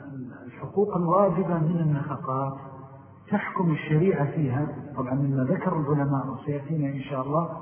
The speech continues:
آه، في النفقات الواجبة إذا حكم القاضي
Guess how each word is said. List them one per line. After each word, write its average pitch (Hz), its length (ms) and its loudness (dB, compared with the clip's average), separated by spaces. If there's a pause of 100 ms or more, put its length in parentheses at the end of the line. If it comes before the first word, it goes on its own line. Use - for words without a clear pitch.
(440)
آه، 135 460 -4 (640)
في - 40 -6
النفقات 147 640 2
الواجبة 160 680 4 (1000)
إذا 139 200 2
حكم 190 420 2
القاضي 160 500 4